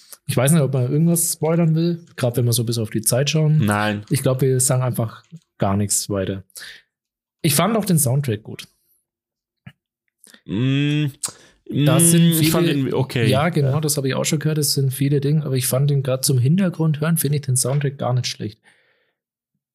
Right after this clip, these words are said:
Speaker 1: Was jetzt vielleicht nicht in den House of the Dragon reinpassen sollte, weil da sollte man wahrscheinlich ein bisschen mehr aktiven Soundtrack auch hören, aber ich fand, ich hab den öfters mal im Hintergrund spielen.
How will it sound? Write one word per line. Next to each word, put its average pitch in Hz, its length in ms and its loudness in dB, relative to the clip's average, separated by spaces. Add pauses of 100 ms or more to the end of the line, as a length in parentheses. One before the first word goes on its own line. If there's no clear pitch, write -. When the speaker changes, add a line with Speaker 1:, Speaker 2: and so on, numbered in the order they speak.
(320)
Speaker 1:
Was 120 200 0
jetzt 143 160 0
vielleicht 147 300 2
nicht 151 100 2
in 139 120 2
den 127 120 2
House 139 180 0
of 131 140 -2
the 120 60 -4
Dragon 120 320 0
reinpassen 139 480 0
sollte, 143 340 0
weil 123 100 2
da 117 100 0
sollte 120 260 -2
man 113 180 -4
wahrscheinlich 113 340 -2
ein 110 120 -6
bisschen 113 320 -2
mehr 113 340 -2
aktiven 143 460 -2
Soundtrack 139 440 -2
auch 139 220 -6
hören, 143 200 0
aber 127 140 -4
ich 120 120 -4
fand, 120 240 -4
ich - 80 -4
hab 139 120 -4
den 143 120 -2
öfters 147 320 -2
mal 131 80 2
im 127 80 2
Hintergrund 147 460 0
spielen. 147 460 -2